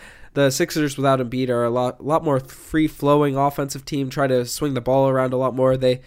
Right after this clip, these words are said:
they shoot a lot of three, or they shot a lot of threes tonight. But, uh, Marc Gasol really played strong when he was out on the court, getting buckets. His defense was not as recognized as it usually is when we play the Sixers, as there's no real low-post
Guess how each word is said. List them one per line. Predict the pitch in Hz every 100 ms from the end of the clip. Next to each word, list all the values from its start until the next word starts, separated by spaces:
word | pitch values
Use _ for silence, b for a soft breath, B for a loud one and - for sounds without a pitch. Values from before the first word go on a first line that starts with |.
| b b b
they | 143
shoot | 233
a | 202
lot | 156 180
of | 160
three, | - 156 143
or |
they | 131
shot | 127 165
a | 156
lot | 135
of | 127
threes | - 131 -
tonight. | - 117 147 143 - b b b
But, | 135 135
uh, | 135 131 123 -
Marc | 175 240
Gasol | 233 - 220 214
really | 151 156 202 214 202 185
played | - 180 170
strong | - 165 180 180
when | 156
he | 170
was | 156
out | 160 156
on |
the | 135
court, | - 180 180 - b b b
getting | 185 175
buckets. | 160 165 175 165 -
His | 139 -
defense | 185 190 180 165
was | 170 160 - b b -
not | 190 202
as | 208 -
recognized | 156 156 151 147 143 135
as | 127
it | 123
usually | 127 131 135 135
is | 127 123
when | 127 120
we | 117
play | 117 131
the | 117
Sixers, | - 120 - 120 110
as | 110
there's | 123 113
no | 139 131
real | 120 127 120
low-post | 113 117 113 - 117 110 -